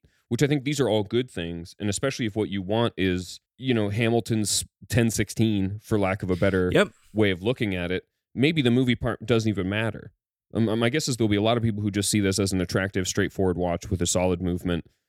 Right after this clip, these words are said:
Speaker 1: and a great name on the dial. I mean, Hamilton still, in my mind, has one of the best mind shares for a brand that operates under a thousand dollars in the whole world.
Speaker 2: I think the best, and I also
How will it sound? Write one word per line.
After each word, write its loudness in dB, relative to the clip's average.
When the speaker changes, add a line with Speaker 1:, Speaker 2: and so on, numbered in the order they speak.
Speaker 1:
and 2
a 0
great 0
name 2
on -2
the -2
dial. -6
I -8
mean, 2
Hamilton 0
still, -2
in 0
my 4
mind, 0
has -2
one -2
of -4
the -4
best -2
mind 0
shares -4
for -4
a -4
brand -2
that -4
operates -4
under -2
a -4
thousand -4
dollars -2
in -2
the -2
whole -2
world. -6
Speaker 2:
I 0
think -2
the 2
best, 2
and -2
I 0
also -2